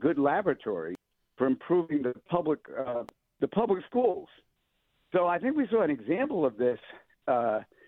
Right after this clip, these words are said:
d-, during this week, and I was a little surprised. It was that Governor Andrew Cuomo, taking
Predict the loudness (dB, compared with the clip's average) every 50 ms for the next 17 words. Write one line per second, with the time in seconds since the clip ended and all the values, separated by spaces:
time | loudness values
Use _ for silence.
0 | _ _ _ _ _ 0 0 0 2 0 2 2 4 4 4 2 2 -2 -2 0
1 | 2 2 4 2 0 -4 -12 -20 _ _ _ _ _ _ _ _ -10 -6 -4 -2
2 | 0 0 0 0 2 2 2 2 0 0 -2 -4 -4 -2 0 0 0 0 -2 -4
3 | -6 -10 -14 -18 -20 _ _ _ _ _ _ _ _ _ _ _ _ -4 -4 0
4 | 0 0 0 2 0 0 0 0 0 0 0 2 0 -2 0 0 2 2 2 0
5 | -2 _ -6 -2 0 0 0 0 0 -2 -2 -2 -4 -6 -12 _ _ _ _ -2
6 | 0 0 0 2 2 4 4 4 2